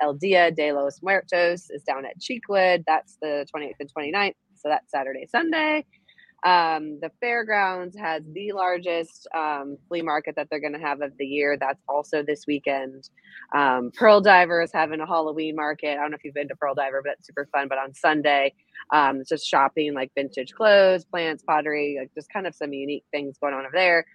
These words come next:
I mentioned the Titans play on Sunday, and then Wheel of Fortune is live at T pac on Monday, if anyone want-, or on Tuesday, if anyone wants to go see a live taping of Wheel of Fortune.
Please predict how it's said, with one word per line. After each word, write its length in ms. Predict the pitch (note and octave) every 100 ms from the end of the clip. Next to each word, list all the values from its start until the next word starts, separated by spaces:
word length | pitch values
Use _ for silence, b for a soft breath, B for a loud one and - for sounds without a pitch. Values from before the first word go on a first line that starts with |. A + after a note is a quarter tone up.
| b b
I 40 | D#3+
mentioned 320 | F3+ F3 D#3
the 60 | D3
Titans 400 | G#3+ F3+ F3+ -
play 160 | F3
on 220 | D#3 D3+
Sunday, 640 | D#3 F#3+ F3+ E3+ E3 D#3+ -
and 220 | D3+ D3
then 200 | C#3+ D3
Wheel 200 | F3+ G#3
of 100 | F#3+
Fortune 400 | F3+ F3+ - D#3+
is 160 | D3+ D3
live 400 | D3+ D3 D3+ D3
at 160 | C3+
T 160 | - E3
pac 260 | E3 C#3 C3+ -
on 240 | C#3 C3+
Monday, 320 | C3 C3+ B2
if 100 | G#2+ C3
anyone 320 | C3 C3 B2+
want-, 140 | B2+ -
or 140 | D#3
on 80 | C#3+
Tuesday, 400 | - D#3 C3+ A#2+ -
if 180 | _
anyone 240 | E3 D#3 C#3+
wants 200 | C#3+ -
to 60 | C#3+
go 220 | C#3+ C#3+
see 160 | -
a 60 | C#3
live 220 | C3 C3
taping 360 | - C3 B2 A#2+
of 100 | A#2 -
Wheel 140 | B2 -
of 40 |
Fortune. 320 | - - -